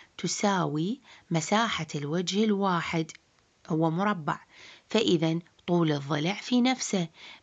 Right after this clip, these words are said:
بما إنه طول الضلع هو خمسة سنتيمتر، إذا مساحة المربع تساوي خمسة سنتيمتر في خمسة سنتيمتر، وتساوي خمس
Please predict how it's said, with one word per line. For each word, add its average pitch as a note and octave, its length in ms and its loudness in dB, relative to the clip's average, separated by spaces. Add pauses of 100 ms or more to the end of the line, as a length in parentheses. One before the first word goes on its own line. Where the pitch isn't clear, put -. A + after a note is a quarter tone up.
بما G#3+ 320 4
إنه D4 180 4
طول A3 240 0
الضلع D#3+ 420 2
هو E3 260 0
خمسة A3+ 400 -2
سنتيمتر، E3+ 800 0 (400)
إذا D#3+ 200 2
مساحة D3 600 -4
المربع F3+ 640 -2 (280)
تساوي E3+ 560 0
خمسة D3 440 -6
سنتيمتر G3+ 760 -2 (280)
في - 120 -2
خمسة D3+ 460 -2
سنتيمتر، F3+ 760 -2 (340)
وتساوي F#3 720 0 (200)
خمس G3 460 -2